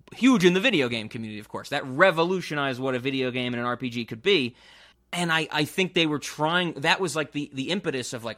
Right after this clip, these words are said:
"Oh, wow, this was so popular, this was groundbreaking, let's do the movie with Final Fantasy. Everybody's gonna know Final Fantasy." Takes them four years, that dies out,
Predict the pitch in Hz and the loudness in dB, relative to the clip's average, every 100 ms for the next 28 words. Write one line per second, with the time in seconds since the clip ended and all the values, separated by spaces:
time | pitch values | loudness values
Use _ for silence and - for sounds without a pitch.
0 | - 247 254 180 139 107 - _ _ - | 0 6 8 8 6 0 -10 _ _ -12
1 | 135 208 214 196 156 202 - 196 - 185 | 0 4 4 4 4 0 0 -2 2 4
2 | 185 170 165 147 156 175 156 151 151 147 | 6 4 4 -2 -4 -4 0 2 4 2
3 | 135 127 127 123 147 - 143 123 131 185 | 0 0 -2 -2 -2 -2 -2 0 0 2
4 | 151 127 - 143 139 - 185 131 143 208 | 2 -2 -2 -2 -2 0 -2 0 -2 0
5 | 143 139 127 - 135 120 - 196 160 151 | -2 -2 -2 0 0 0 -2 -2 -4 -4
6 | 180 160 - 185 175 190 156 151 139 135 | -6 -6 -6 -4 -2 -4 0 0 2 0
7 | 127 156 175 156 | 0 2 2 0